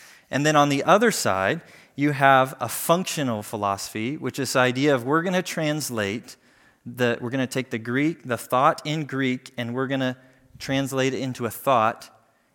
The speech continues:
in English. So what they're emphasizing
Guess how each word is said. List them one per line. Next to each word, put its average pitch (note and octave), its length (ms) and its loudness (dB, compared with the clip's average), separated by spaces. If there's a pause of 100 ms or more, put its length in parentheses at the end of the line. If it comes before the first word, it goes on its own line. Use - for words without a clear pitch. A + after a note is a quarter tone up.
in A#2+ 140 -4
English. G#2+ 640 -8 (360)
So B2+ 220 -2
what A#2+ 380 -4
they're E3+ 260 6
emphasizing A#2 880 -2